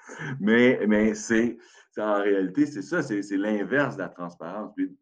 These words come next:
ce que je trouve intéressant ici, dans le document, là, partie dont, à, auquel je fais référence,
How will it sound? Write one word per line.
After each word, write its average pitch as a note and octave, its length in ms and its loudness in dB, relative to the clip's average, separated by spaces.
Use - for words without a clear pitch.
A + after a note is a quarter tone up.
ce - 80 -20
que G#2+ 140 2
je G#2 80 -4
trouve A#2 260 -2
intéressant G#2 480 2
ici, C#3 460 -2
dans G#2+ 160 2
le F#2+ 80 2
document, F#2+ 720 -4
là, C2+ 240 -4
partie - 400 -12
dont, E2 200 -8
à, D2 220 -6
auquel F#2+ 260 -4
je - 80 -14
fais E2+ 80 -8
référence, D#2+ 500 -10